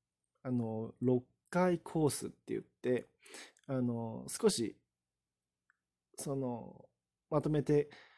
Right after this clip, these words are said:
コースを申し込めば、一回あたりの料金がいくらか安くなる。そちらも当然ご案内してくださって、僕はもう、あの、し-、そろそろコースの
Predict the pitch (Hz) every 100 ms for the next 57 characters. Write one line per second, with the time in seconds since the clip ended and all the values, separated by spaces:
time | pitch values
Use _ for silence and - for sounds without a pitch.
0 | _ _ _ _ - _ - 160 135 -
1 | 113 107 - - 147 143 127 113 - -
2 | 143 135 127 - 131 123 117 123 117 107
3 | - 127 - 156 147 131 117 110 117 110
4 | 113 107 104 95 92 - _ _ _ _
5 | 139 139 135 135 135 143 - 123 110 101
6 | - _ _ _ - 170 160 156 147 143
7 | - _ - 139 127 127 123 123 123 120
8 | 113 127 120 123 120 113 - 104 - -
9 | - - _ _ _ _ _ - 196 180
10 | 123 120 113 101 - - 120 110 107 104
11 | 104 - - _ - - - - _ _
12 | - 175 131 107 92 - _ _ _ _
13 | _ - - _ _ _ - 127 - 117
14 | 98